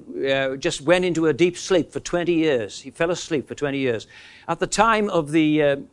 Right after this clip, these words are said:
uh, when, when America, uh, uh, when, when they had their War of Independence. So when he fell asleep,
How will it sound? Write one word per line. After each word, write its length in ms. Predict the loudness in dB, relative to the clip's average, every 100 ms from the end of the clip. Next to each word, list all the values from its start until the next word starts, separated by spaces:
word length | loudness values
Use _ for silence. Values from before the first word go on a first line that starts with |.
| -20 -20 -8
uh, 240 | -2 -2 -2
when, 320 | 0 0 0
when 100 | -2
America, 760 | 0 2 4 2 4 4 4 0 _ _ _ _ -6
uh, 40 |
uh, 200 | -2 -2 -6 -16 -20 -12 -8 -6 -4 -6 -8 -8
when, 220 | -4 -4 -2
when 160 | -2
they 100 | -2
had 140 | 0 2
their 140 | 2
War 200 | 2 0
of 80 | 0
Independence. 760 | -4 -4 -2 -2 -4 -8 -16 -20 _ _ _ _ _ _ 0
So 140 | 4
when 120 | 6
he 80 | 6
fell 200 | 4 2
asleep, 460 | 2 2 2 2